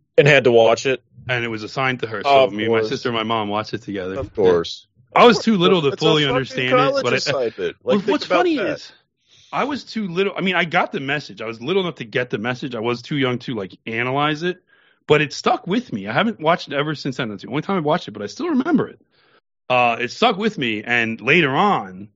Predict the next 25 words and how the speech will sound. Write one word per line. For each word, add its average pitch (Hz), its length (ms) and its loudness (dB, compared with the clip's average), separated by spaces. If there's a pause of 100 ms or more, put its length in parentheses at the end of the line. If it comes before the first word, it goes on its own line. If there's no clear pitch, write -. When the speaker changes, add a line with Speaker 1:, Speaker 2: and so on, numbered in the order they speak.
(380)
Speaker 2:
I 120 80 -2
was 123 120 0
able 135 200 0
to, 113 260 -4
now 123 360 2
as 120 160 0
an 117 80 -2
adult, 131 280 2
I'm 120 80 0
able 120 100 0
to, 117 60 0
like, 113 140 -4
analyze 123 340 0
it 120 40 -8
and 123 80 -12
think 139 140 -6
back, 127 160 -8
like, 135 180 -10
yo, 160 200 -4
if 143 120 -12
you 370 100 -10
think 320 220 -4
about - 380 -12
it, - 180 -10
<laughs> - 60 -16